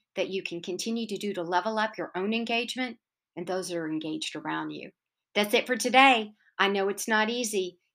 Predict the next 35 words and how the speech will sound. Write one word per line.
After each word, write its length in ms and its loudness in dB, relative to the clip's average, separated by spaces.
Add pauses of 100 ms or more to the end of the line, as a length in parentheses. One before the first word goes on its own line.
That 180 2
engagement 560 0
ladder 360 0
can 440 -6
be 320 -4
tough, 440 6 (680)
but 100 -6
there's 260 0
lots 500 4
of 80 -10
ways 340 -2
that 140 -10
you 240 -8
can 160 -12
continue 600 -4 (120)
to 220 -4 (280)
act 340 2 (200)
and 100 -8
show 260 0
up. 180 -4 (140)
And 160 -4
you 80 0
know, 180 2
I 280 2
always 280 -4
ask 360 -2
you 300 0
to 180 -6
ask 260 -4
yourself, 540 0
"What 160 -6
role 220 -2
are 20 -2
you 160 -6
playing?" 400 -6